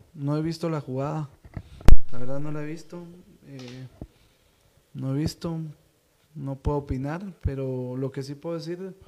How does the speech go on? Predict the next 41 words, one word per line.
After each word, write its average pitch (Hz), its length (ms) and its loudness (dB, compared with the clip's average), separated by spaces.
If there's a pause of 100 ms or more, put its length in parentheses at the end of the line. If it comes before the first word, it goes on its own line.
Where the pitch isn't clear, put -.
(340)
y 135 80 -10
siempre 151 320 -6
lo 143 160 -4
he 143 40 -2
dicho, 156 340 -8 (180)
los 127 180 -14
árbitros 151 360 -8
muchas 147 320 -10
veces 147 260 -10
se 147 80 -8
han 147 100 -8
equivocado 147 540 -8
a 143 40 -10
favor 139 240 -8
de 147 80 -10
nuestro 170 340 -12
y 147 40 -12
en 135 60 -14
contra 147 360 -16
nuestro. 156 420 -18 (240)
En 135 120 -18
el 131 60 -16
torneo 135 380 -12
pasado 143 500 -8 (640)
fue 135 120 -8
igual, 156 280 -6
se 139 120 -10
equivocaron 139 520 -8
muchas 143 260 -12
veces 139 320 -10
en 120 120 -10
contra, 170 520 -8 (140)
eh, 120 420 -14 (140)
muchos 139 340 -10
penales 143 400 -10
que - 100 -18
no 135 120 -12
nos 143 120 -10
marcaron 135 440 -8
a 131 80 -8
nosotros, 143 580 -12